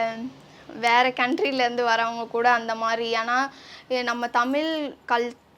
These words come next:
கலாச்சாரம் வேற, அவங்க வேற மாதிரி இல்லையா? எனக்கு வந்து அவங்களுக்கு போடும்போது கூட கொஞ்சம் இதா இருக்கும். ஏன்னா அவங்க கூட, அவங்க, அவங்க வந்து கேஷுவலா இருப்பாங்க, ஹக் பண்றது, அது பண்றது, இது பண்றது, அவங்களுக்கு கேஷுவல். நம்மளுக்கு வந்து அது புதுசா இருக்கும். அப்பதான் இப்படி பண்ணுவாங்க, வேணும்னு இப்படி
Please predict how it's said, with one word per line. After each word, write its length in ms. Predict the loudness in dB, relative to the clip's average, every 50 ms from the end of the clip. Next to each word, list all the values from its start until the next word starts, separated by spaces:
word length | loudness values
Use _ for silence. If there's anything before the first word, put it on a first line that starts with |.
| -18 -12 -4
கலாச்சாரம் 600 | 0 4 6 6 6 6 4 0 0 0 0 -2
வேற, 480 | -2 -2 -2 -2 -2 -2 -4 -2 -2 -2 0
அவங்க 420 | 2 4 4 2 2 0 0 2
வேற 320 | 4 4 4 4 4 2 0
மாதிரி 340 | -4 -4 -4 -4 -4 -4 -6
இல்லையா? 480 | -6 -6 -4 0 2 2 2 2 0 -2 -12 -20 -20 -20 -10 -2
எனக்கு 340 | 0 0 0 0 -2 -2 -4
வந்து 160 | -2 2 6
அவங்களுக்கு 500 | 6 6 6 6 2 -2 -4 -4 -4 0
போடும்போது 500 | 4 4 4 4 4 2 0 0 0 -2
கூட 240 | -2 0 0 0 0
கொஞ்சம் 300 | -2 -4 -2 -2 -2 -2
இதா 280 | 0 2 4 4 4
இருக்கும். 260 | 4 2 0 -2 -4 -4
ஏன்னா 320 | -2 -4 -4 -2 0 2 4 4 4
அவங்க 240 | 4 4 0 0 -2
கூட, 220 | -2 -2 0 2 4 4 4 4 4 4
அவங்க, 300 | 4 2 2 0 -2 -8 -12 _ _
அவங்க 460 | 6 6 8 8 6 4 4 4 4
வந்து 200 | 4 4 0 0 6 8
கேஷுவலா 380 | 8 8 8 8 6 6 6 6
இருப்பாங்க, 340 | 6 6 4 4 4 4 0
ஹக் 200 | 0 -2 -4 -8 0 2
பண்றது, 460 | 4 4 4 4 4 4 4 4 6
அது 220 | 6 6 6 4 2
பண்றது, 240 | -2 -2 0 2 0
இது 180 | 0 0 -2 -2
பண்றது, 380 | -2 -4 -2 -2 -2 -2 2 4
அவங்களுக்கு 460 | 4 4 4 4 0 0 2 2 0
கேஷுவல். 320 | 0 2 -2 -4 0 2 0
நம்மளுக்கு 360 | 0 2 0 0 2 2 0
வந்து 100 | 2 2
அது 140 | 0 0 -2 -4
புதுசா 300 | -8 -8 -2 0 0 0
இருக்கும். 260 | 0 0 -4 -6 -8 -8 -20 -20 -20 -16 -2 6 6
அப்பதான் 400 | 6 8 10 8 8 8 6 4
இப்படி 200 | 0 -2 -2 -2 0
பண்ணுவாங்க, 400 | 0 0 0 0 -2 -2 -2 -2 -2 -2 -2 -6 -16 -20 -20 -10 -2
வேணும்னு 340 | 4 4 4 4 4 0 -2
இப்படி 120 | -2 -4